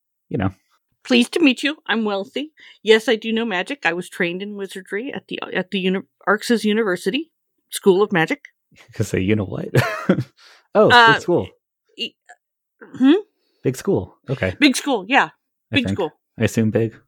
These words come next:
Speaker 2: Really big. Well, you know, as big as it can be for the number of people we have. But yeah,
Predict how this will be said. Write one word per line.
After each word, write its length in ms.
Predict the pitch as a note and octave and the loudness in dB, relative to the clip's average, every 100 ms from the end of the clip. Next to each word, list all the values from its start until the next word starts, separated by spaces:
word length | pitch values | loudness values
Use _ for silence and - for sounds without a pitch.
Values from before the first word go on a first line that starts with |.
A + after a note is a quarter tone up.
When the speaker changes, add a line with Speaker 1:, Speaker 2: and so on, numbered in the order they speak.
| _ _ _ | _ _ _
Speaker 2:
Really 180 | B3 D#4+ | 0 2
big. 280 | B3+ A#3+ G#3 - - | 2 -2 -4 -18 0
Well, 340 | B3+ A3 G#3+ _ _ _ - | 4 4 2 _ _ _ -6
you 100 | A#3+ | -4
know, 280 | E3+ D#3+ - | -4 -6 -12
as 140 | F#3 | -6
big 200 | D#3+ A3 | -2 -2
as 100 | G#3+ | -2
it 100 | F3 | -10
can 240 | - F#3+ F3+ | -6 -4 -4
be 300 | E3 D#3 D3+ _ _ _ | -6 -10 -14 _ _ _
for 280 | - E3 D#3 _ _ - | -6 -4 -6 _ _ -6
the 80 | |
number 260 | D#3+ D#3 D3+ | -4 -4 -6
of 120 | C#3 | -6
people 260 | F3+ E3 D3 | -8 -8 -10
we 140 | C#3 | -8
have. 240 | C#3 C3+ - | -6 -8 -8
But 140 | - D#3 | -10 -4
yeah, 240 | G3+ D3+ | 0 0